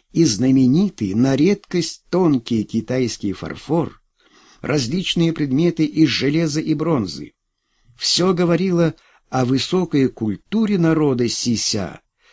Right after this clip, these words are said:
о его обширных торговых связях. Быть может, и не оборвалась бы жизнь некогда прекрасного города, если бы правитель его, Батыр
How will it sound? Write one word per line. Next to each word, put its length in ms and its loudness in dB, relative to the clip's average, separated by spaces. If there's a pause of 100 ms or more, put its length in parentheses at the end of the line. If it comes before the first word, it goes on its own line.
(200)
о 120 -4
его 320 2
обширных 760 0
торговых 480 -2
связях. 680 -8 (1400)
Быть 220 2
может, 460 0 (420)
и 140 6
не 140 6
оборвалась 760 2
бы 160 0
жизнь 520 0
некогда 460 0
прекрасного 840 -4
города, 640 -4 (600)
если 460 0
бы 140 0
правитель 640 0
его, 500 -4 (300)
Батыр 600 -2